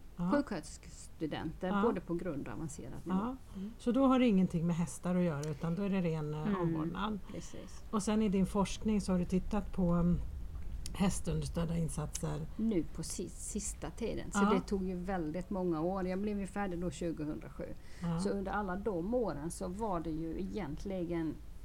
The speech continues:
Speaker 2: somatisk hälsa för personer med schizofreni. För många gånger är den väldigt eftersatt, man blir väldigt inaktiv och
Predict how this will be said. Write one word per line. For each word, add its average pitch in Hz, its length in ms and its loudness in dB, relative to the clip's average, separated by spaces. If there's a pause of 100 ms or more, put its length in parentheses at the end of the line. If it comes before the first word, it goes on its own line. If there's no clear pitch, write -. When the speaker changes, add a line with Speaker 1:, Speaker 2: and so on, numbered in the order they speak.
(880)
Speaker 2:
somatisk 214 960 -2
hälsa 220 840 -2 (120)
för - 220 -8
personer 180 480 -2
med 165 180 -2
schizofreni. 196 760 -4
För 214 140 -6
många 214 180 -4
gånger 196 240 -2
är 185 80 -6
den 190 200 -2
väldigt 185 320 -2
eftersatt, 180 500 -6
man 190 140 -2
blir 165 200 -2
väldigt 175 440 -4 (220)
inaktiv 151 720 -2
och 127 240 -8